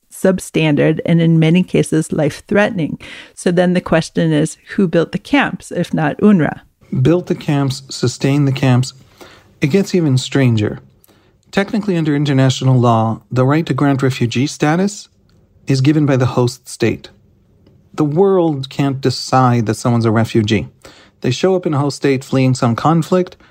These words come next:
Speaker 2: The host state grants them refugee status, which gives them certain protections. In unrwa's case, that definition, which is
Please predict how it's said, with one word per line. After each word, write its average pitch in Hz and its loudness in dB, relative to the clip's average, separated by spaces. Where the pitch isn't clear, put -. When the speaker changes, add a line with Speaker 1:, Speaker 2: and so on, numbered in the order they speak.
Speaker 2:
The 135 -4
host 175 0
state 143 -2
grants 127 0
them 123 0
refugee 113 -2
status, 175 0
which 135 -4
gives 143 0
them 143 0
certain 131 0
protections. - -4
In 139 2
unrwa's 233 2
case, 120 -2
that 156 0
definition, 143 0
which 175 0
is 196 -4